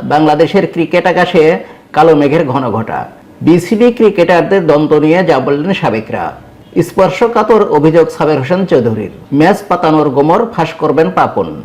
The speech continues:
ক্রিকেটের ষড়যন্ত্রকারীকে খুব দ্রুতই খুঁজে বের করবেন বিসিবি সভাপতি।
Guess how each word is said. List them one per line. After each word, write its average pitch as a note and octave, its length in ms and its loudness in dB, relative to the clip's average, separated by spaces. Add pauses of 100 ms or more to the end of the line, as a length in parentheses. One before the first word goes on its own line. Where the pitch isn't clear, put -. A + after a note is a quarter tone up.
(140)
ক্রিকেটের A3 420 2
ষড়যন্ত্রকারীকে D#3+ 920 0
খুব F#3 260 -2
দ্রুতই E3+ 340 2
খুঁজে D3+ 240 0
বের C#3 180 2
করবেন D#3+ 420 0
বিসিবি D#3+ 420 -2
সভাপতি। G#2+ 580 -6